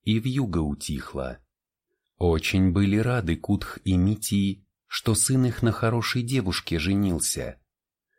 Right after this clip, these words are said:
Пригласили на свадебный пир всех зверей и птиц и долго веселились. В тысяча девятьсот восемьдесят пятом году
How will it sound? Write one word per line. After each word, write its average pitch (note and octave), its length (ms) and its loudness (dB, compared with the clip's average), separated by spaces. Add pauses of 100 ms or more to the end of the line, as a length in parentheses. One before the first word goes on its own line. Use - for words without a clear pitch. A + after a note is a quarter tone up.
(240)
Пригласили D#2+ 720 2
на E2+ 160 2
свадебный E2+ 640 0
пир F2+ 280 -2
всех E2+ 380 -2
зверей E2 480 0
и E2+ 220 -4
птиц - 540 -4 (280)
и F#2 160 2
долго E2 400 0
веселились. F#2+ 880 -2 (1160)
В - 160 -14
тысяча D#2+ 500 -2
девятьсот D#2+ 540 -2
восемьдесят D#2+ 640 -2
пятом D#2+ 340 -2
году C#2+ 480 -6